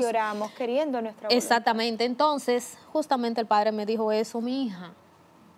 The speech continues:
Speaker 1: cuando Jesús le pidió a Dios que apartara esa
Speaker 2: El
Speaker 1: copa,
Speaker 2: cáliz.
Speaker 1: él dijo, 'Padre, si es preciso tomar ese cáliz,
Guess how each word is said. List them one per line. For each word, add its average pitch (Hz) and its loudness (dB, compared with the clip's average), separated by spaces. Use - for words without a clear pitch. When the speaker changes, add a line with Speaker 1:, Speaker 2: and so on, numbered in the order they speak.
Speaker 1:
cuando 185 -4
Jesús 214 -8
le 214 -2
pidió 208 0
a 220 0
Dios 220 -2
que - -8
apartara 208 -4
esa 214 -8
Speaker 2:
El 208 -12
Speaker 1:
copa, 214 -8
Speaker 2:
cáliz. 220 -14
Speaker 1:
él 214 -6
dijo, 247 -10
'Padre, 269 0
si - 0
es 240 0
preciso 269 -4
tomar 262 0
ese 247 -2
cáliz, 277 -8